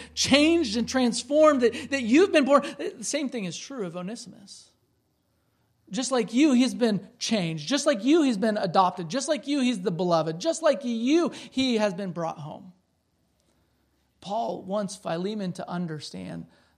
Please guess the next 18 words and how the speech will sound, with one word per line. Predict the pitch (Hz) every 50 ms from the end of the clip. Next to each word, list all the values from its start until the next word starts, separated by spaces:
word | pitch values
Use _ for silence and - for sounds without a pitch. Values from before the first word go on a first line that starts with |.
| _ _
that | - 170 - -
the | 185 185
same | - - - - - 233 233 240 233 233 233 220 185 - - _
change | - - - - 196 208 208 208 220 226 226 220 185 160
that | 175 170 - -
Philemon | - 190 190 190 196 202 208 202 185
felt | 170 - - - 180 170 165 - - _ _ - _ _ _ _ _ _ _ _ _ _ _
when | - 170 175
he | 175 175 190 196 185
came | 190 - 185 180 170 165
into | 156 -
contact | - - 160 160 147 - 147 139 -
with | - 151
Christ | _ - - - - - - - - - - _ _ _ _ _ _ _ _ _ _ _ _ _ _
is | 180 160 - -
true | - - - 185 175 160 156 147 147 151 - -
of | 151 147 143 - -
Onesimus. | - - 165 - - 156 - - - - - 180 - - - -